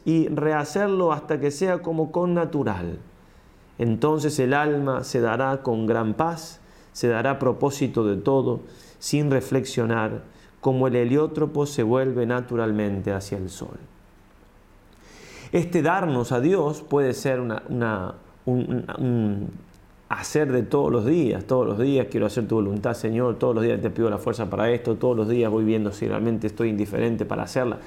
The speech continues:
etcétera. Pero en algunos momentos ese, ese hacer la voluntad de Dios requiere un acto heroico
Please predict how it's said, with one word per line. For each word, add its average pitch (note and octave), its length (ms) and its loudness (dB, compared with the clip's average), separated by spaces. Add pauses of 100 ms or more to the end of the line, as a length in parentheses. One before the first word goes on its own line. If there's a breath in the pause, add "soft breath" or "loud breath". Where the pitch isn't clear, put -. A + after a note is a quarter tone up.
(400 loud breath)
etcétera. A#2+ 540 -2 (680 loud breath)
Pero C#3+ 140 4
en - 20 2
algunos E3+ 220 2
momentos B2 720 0 (180)
ese, A#2+ 720 -2 (300)
ese A#2 360 0
hacer A2 360 0
la D#3 80 2
voluntad A#2 400 0
de A#2 140 2
Dios G#2 260 0
requiere C3 540 2
un C3+ 260 0
acto C3 340 0
heroico G#2+ 600 0